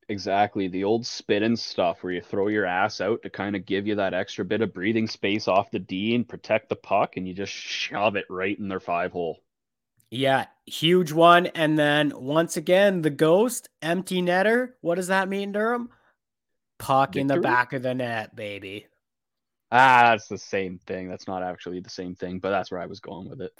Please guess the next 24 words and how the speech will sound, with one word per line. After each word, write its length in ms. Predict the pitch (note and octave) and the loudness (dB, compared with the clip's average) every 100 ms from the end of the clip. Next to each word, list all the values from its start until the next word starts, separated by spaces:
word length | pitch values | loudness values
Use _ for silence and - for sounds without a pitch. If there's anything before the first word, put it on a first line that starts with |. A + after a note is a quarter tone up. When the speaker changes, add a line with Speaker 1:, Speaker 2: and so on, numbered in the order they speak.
| - - | -12 -6
Speaker 1:
But 160 | G#2+ | 4
yeah, 320 | B2 C3+ B2+ - | 6 6 4 -4
Speaker 2:
<laughs> 40 | |
Speaker 1:
nice 320 | A2+ C3+ - | 4 4 4
pickoff 560 | - C#3+ C3 C3 A#2 - | 0 2 6 6 6 2
play 220 | A2+ A2 | 0 0
from 180 | - G#2 | -4 -10
Schwartz 500 | - A2 G#2+ A#2+ - | -8 -2 0 0 -2
there 220 | G#2 F#2+ | -4 -4
to 80 | F#2 | -6
cut 280 | - G#2+ G2+ | -4 0 2
off 220 | G2 G#2 | 2 0
that 240 | G#2 F#2 | -2 -2
D 160 | G2 G2 | -8 -8
to 80 | F#2+ | -8
D 260 | F2+ F#2 | -8 -10
pass 420 | F2+ F#2+ G2+ B2+ A2+ | -6 -4 -2 -2 -6
and 100 | G2 | -8
then 100 | F#2+ | -10
just 180 | F#2+ - | -10 -6
bounces 380 | F#2+ G2+ G2+ | -6 -6 -6
over 240 | G2 G2+ G2 | -6 -4 -6
to 180 | - F#2+ | -10 -10
Tanev. 320 | G#2 F#2 | -8 -10